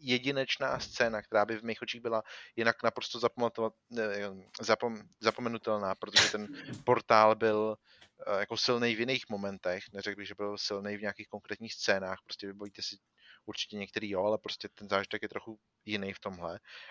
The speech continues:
A ten závěr vlastně už nebyl tak důležitý, protože prostě nebyl, už to jako skončilo.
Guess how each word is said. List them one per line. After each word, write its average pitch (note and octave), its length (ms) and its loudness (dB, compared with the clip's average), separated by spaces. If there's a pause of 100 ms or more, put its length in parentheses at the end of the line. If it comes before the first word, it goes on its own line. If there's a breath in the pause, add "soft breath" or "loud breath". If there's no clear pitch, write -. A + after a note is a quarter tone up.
(100)
A G#2 80 6
ten C3+ 140 4
závěr C3 300 8
vlastně C3+ 280 0
už D3 180 0
nebyl C#3+ 280 0
tak D3 200 -4
důležitý, C#3+ 560 -2
protože - 420 -8 (500)
prostě - 300 -2
nebyl, A#2+ 360 4
už - 120 -10
to A2 100 -2
jako A#2 140 -6
skončilo. A#2+ 560 -2